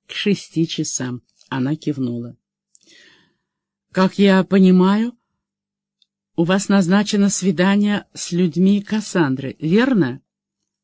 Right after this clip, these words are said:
«У меня уже было с ними свидание, и они сейчас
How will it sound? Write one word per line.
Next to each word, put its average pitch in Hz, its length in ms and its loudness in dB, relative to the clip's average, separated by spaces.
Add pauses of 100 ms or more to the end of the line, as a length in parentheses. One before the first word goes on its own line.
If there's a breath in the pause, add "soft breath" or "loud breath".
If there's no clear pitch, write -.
(120)
«У 147 100 -6
меня 156 280 4
уже 180 220 0
было 135 260 -4
с - 160 -8
ними 131 180 0
свидание, 123 720 -6 (320)
и 160 60 -2
они 156 240 2
сейчас 185 580 -4